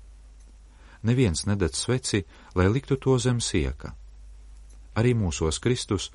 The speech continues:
ir iededzis gaismu mūsu kristības brīdī, ne tāpēc,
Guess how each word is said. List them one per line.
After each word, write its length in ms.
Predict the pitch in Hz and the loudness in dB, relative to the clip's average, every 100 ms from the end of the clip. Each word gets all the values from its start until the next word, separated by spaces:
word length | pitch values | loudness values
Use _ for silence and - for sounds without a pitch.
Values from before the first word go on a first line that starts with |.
| - - - | -20 -20 -2
ir 160 | 95 120 | 2 2
iededzis 420 | 143 123 95 87 | 2 0 0 -2
gaismu 460 | 110 135 139 131 | -2 -2 -2 -4
mūsu 320 | 113 101 92 95 | -2 -2 -4 -6
kristības 560 | 139 143 139 131 127 113 | -6 -4 -4 -2 -4 -4
brīdī, 400 | 85 73 67 60 - - | -2 -2 -2 -4 -8 -8
ne 120 | 87 85 | -6 -2
tāpēc, 540 | 151 151 78 73 - | -2 -2 -4 -6 -8